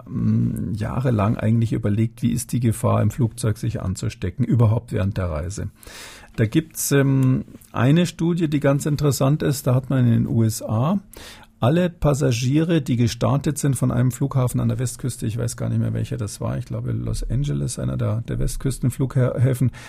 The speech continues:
hat man, ähm, eine große, große Stichprobe genommen von Passagieren und hat dann einfach, ähm, per Fragebogen, nachdem die geflogen sind, hat man festgestellt, ähm,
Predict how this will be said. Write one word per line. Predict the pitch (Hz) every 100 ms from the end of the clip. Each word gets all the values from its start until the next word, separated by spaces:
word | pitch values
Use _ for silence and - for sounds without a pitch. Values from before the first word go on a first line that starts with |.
| -
hat | - 123 151
man, | 139 139
ähm, | - 123 131 - - 139
eine | 127 120
große, | 127 165 - 147 139 135
große | 131 156 143
Stichprobe | - 170 - 143 131 127
genommen | 123 123 123
von | 123 117
Passagieren | 117 110 110 107 131 170 214 - - - -
und | - 139 120
hat | 160 -
dann | 160 165 170 -
einfach, | 139 165 175 - _ _
ähm, | - 135 131
per | 135 117
Fragebogen, | - 123 170 151 123 117 131
nachdem | 120 117 135 147
die | 143
geflogen | 123 - 131 156 117
sind, | 107 127 - - - -
hat | 127 -
man | 143 139 -
festgestellt, | - 147 147 - 160 - 147 147 - 359
ähm, | 127 131